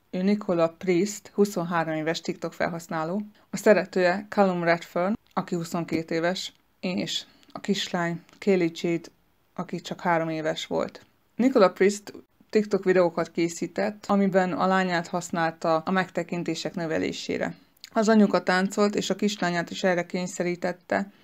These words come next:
Úgy rángatta őt, mint egy babát, mint egy próbababát. Látszott, hogy erőszakkal kényszeríti a kislányt, hogy táncoljon, hogy úgy csinálja, mint aki élvezi ezeket a videókat.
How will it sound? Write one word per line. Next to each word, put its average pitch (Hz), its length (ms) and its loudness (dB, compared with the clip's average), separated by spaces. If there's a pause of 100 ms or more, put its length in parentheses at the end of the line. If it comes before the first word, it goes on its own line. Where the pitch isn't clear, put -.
(140)
Úgy 226 200 4
rángatta 190 540 2
őt, 185 220 -2
mint 180 220 -2
egy 170 200 0 (280)
babát, 185 640 2 (220)
mint 175 140 -6
egy 175 100 0
próbababát. 180 920 0 (140)
Látszott, 202 560 2
hogy 185 320 -2 (160)
erőszakkal 185 1200 2
kényszeríti 185 560 0
a 175 80 2
kislányt, 175 460 -4
hogy 165 120 -2
táncoljon, 185 800 0
hogy 185 200 0
úgy 190 100 4
csinálja, 170 380 -6
mint 170 180 -6
aki 180 200 -8
élvezi 165 360 0
ezeket 170 360 -6
a 165 80 -4
videókat. 160 680 -4